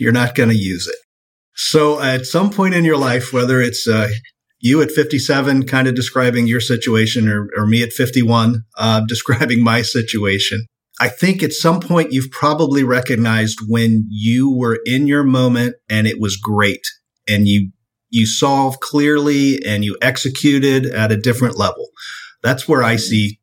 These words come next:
superpowers coming in. Mine, for example, I think is,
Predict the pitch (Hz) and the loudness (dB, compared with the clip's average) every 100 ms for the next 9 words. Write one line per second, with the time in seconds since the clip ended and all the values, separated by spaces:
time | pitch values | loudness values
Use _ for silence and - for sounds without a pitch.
0 | _ - - 113 104 - 90 85 85 - | _ -6 -2 0 -2 -2 -4 -2 -2 -2
1 | 78 - 57 - _ _ _ _ 127 117 | -2 -2 -6 -8 _ _ _ _ -2 0
2 | 123 151 143 151 139 113 127 127 127 120 | 0 0 0 -2 -2 0 0 0 2 2
3 | 113 110 127 120 110 - 110 113 110 110 | 2 0 0 0 -2 -4 0 2 2 0